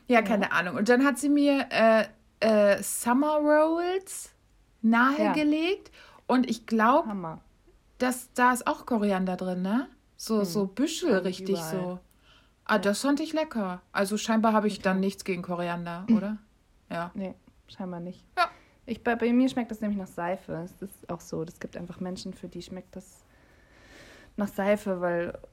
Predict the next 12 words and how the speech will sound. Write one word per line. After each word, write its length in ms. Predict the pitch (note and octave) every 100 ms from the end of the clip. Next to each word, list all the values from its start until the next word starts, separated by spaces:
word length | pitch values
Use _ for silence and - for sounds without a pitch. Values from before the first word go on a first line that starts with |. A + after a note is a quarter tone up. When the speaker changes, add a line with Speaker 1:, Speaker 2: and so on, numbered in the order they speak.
| _ -
Speaker 2:
einem 240 | F#3 F#3
irgendein 360 | F#3 F#3+ F#3 F3+
Enzym 580 | E3 - - G3 F#3+ F3
oder 340 | E3+ E3+ E3 - -
muss 240 | F#3 F#3
ich 160 | F#3+ -
noch 140 | F3+
mal 120 | F3
googeln, 500 | F3 F3+ F3 E3+ E3
warum 340 | D#3+ D#3+ E3 E3
genau. 400 | E3 D#3+ D#3+ D#3 F3+ - -
Speaker 1:
Ach, 200 | A3